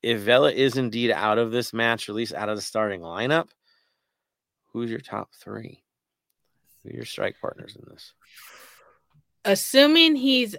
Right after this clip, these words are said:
Speaker 2: out, I would go with, uh, Buke, Bawanga, and Bogus, unless we wanna be crazy and start Nathan.
Speaker 1: Ordaz to start.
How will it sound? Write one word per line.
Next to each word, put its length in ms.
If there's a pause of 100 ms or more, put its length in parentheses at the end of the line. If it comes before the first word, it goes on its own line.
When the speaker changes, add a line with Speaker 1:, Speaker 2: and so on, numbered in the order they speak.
Speaker 2:
out, 420 (880)
I 320
would 320
go 300
with, 340 (920)
uh, 320 (300)
Buke, 440 (120)
Bawanga, 580
and 200
Bogus, 760 (180)
unless 340
we 120
wanna 200
be 140
crazy 560
and 220 (540)
start 500
Nathan. 640 (2500)
Speaker 1:
Ordaz 560 (320)
to 80
start. 520